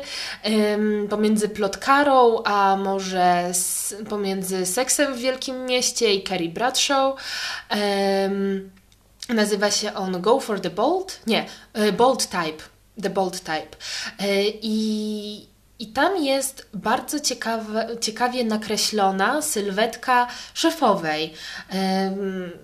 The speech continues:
redaktorki naczelnej jakiejś tam gazety modowej, takiej typowo kobiecej.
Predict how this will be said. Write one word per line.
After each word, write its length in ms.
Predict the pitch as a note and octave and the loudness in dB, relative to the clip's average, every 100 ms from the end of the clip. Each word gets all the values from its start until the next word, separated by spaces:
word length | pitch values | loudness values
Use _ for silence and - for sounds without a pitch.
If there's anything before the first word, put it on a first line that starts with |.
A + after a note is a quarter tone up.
| - - | -16 -4
redaktorki 680 | G3+ G3+ A3+ - C#4+ C#4+ A3 | -2 0 0 2 2 2 0
naczelnej 840 | F#3 F3+ G#3 G3+ G3+ A3 A3 G3+ F#3+ - F#3 | 2 2 2 2 2 2 2 0 -2 -4 -6
jakiejś 340 | F#3 F#3+ F3+ | -6 -4 -4
tam 240 | F3+ F3 F3 | -4 -4 -2
gazety 380 | F3+ F#3+ F#3+ F3+ | -2 -2 -2 -2
modowej, 560 | F3 E3+ E3 F3 A#3+ | -2 -2 -2 0 -2
takiej 260 | F3+ E3+ F3 | -4 -8 -8
typowo 340 | F3 E3+ E3+ | -8 -8 -10
kobiecej. 600 | E3 E3+ D#3 D3+ G3+ C4+ | -8 -6 -6 -4 -4 -4